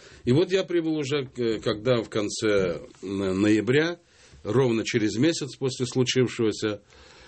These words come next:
Ну, э, мне повезло в том плане, что Сергей Шахрай вместе с Сергеем Шойгу, Котенковым находились там как, м, представители, так сказать, политической структуры.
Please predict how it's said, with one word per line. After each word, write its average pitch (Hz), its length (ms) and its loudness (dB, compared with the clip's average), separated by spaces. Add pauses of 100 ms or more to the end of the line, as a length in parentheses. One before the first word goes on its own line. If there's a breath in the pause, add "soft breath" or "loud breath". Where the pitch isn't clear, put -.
(200 loud breath)
Ну, 151 440 2
э, - 40 -10 (340)
мне 120 540 2 (280)
повезло 120 480 4
в 127 80 -4
том 127 220 2
плане, 123 380 2
что 101 420 0 (500 loud breath)
Сергей 113 460 2
Шахрай 120 600 0 (260 soft breath)
вместе 95 560 0
с - 200 -10
Сергеем 98 560 0 (340 soft breath)
Шойгу, 123 720 0 (420 soft breath)
Котенковым 117 720 2
находились 104 520 -2
там 95 240 -4
как, - 260 -4 (220)
м, 67 360 -10
представители, 98 640 0
так 82 240 -8
сказать, 92 320 -2 (340 loud breath)
политической 131 720 0
структуры. 151 800 0